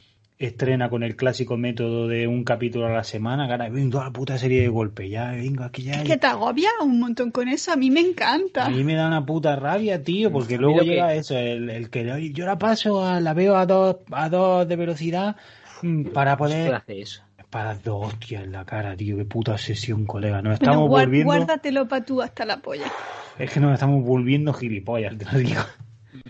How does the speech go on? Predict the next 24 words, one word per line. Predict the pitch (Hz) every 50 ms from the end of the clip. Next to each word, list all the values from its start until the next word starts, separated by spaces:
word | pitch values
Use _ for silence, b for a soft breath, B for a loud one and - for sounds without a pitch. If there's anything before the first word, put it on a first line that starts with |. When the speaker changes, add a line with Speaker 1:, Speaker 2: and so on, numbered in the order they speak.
| B B B B 107 B B _ _
Speaker 1:
Hostia, | - 117 - - - 151 139
ya | 135 135
que | 135 139
disfruten | 143 135 - 277 277 - 208 185
la | 175 151
serie, | 135 143 156 143 143 139 127
coño, | 120 147 147 147 143 139 139 139 135 135 131 123
me | 123 127 123
cago | - 139 143 139 139 139
en | 131 127 127 123
la | 123 123 120 117
puta. | - 135 131 131 123 - 123 120 117 117
Que | 113 120 127
no | 139 156 175 180 180
es | 180 175
cuestión | 175 - 180 175 - 180 175 165
de | 165 156
cantidad, | - 165 156 143 147 156 160 165 165 170
sino | 143 160 165 165
de | 156 151
calidad, | 143 147 139 131 123 123 143 156 160 151
cojones. | 135 127 120 113 123 165 175 165 147 135 123 110 104 _ _ _ _ _ _ _ _ _ _ _ _ _ _ _ _ _ _ _ _ -
En | 123 123 113
fin, | 107 156 165 160 139 117 110